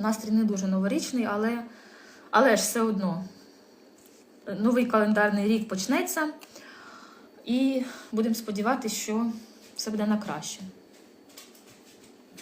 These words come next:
Надюшка моя прийшла. Надюшка, іди сюди. Іди сюди, моя квіточка. Ой, ти моя кіця, ти убіжала. Дьо, убіжала.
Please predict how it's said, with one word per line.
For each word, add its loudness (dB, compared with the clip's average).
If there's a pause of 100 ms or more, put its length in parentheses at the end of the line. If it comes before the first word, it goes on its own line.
Надюшка -4
моя -4
прийшла. -8
Надюшка, -2
іди 0
сюди. -8 (440)
Іди -10
сюди, 0
моя 2
квіточка. -4 (120)
Ой, 0
ти -4
моя 4
кіця, -2
ти -6
убіжала. 2 (500)
Дьо, 2 (120)
убіжала. 2